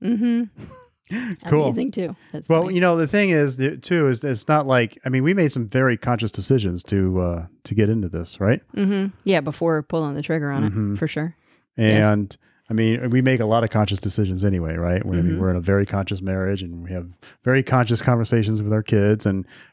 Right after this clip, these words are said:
Speaker 2: very conscious conversations with our coaching clients, and, and, uh, you know, always, always looking to, um,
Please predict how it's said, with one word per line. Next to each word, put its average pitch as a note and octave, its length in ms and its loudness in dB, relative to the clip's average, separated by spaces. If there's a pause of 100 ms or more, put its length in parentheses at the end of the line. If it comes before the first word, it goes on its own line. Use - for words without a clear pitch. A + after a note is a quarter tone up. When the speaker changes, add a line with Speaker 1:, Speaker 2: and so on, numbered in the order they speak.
Speaker 2:
very G2+ 220 2
conscious G2+ 320 0
conversations G2+ 540 0
with G#2 100 2
our G#2 80 2
coaching G2 320 2
clients, F#2 480 2
and, F2+ 280 0 (440)
and, F2+ 420 -2
uh, F2+ 300 0 (300)
you B2 100 2
know, G#2 100 2
always, A2 300 2 (140)
always A#2+ 260 2
looking A2 240 -2
to, G#2 340 0 (520)
um, G2 600 -4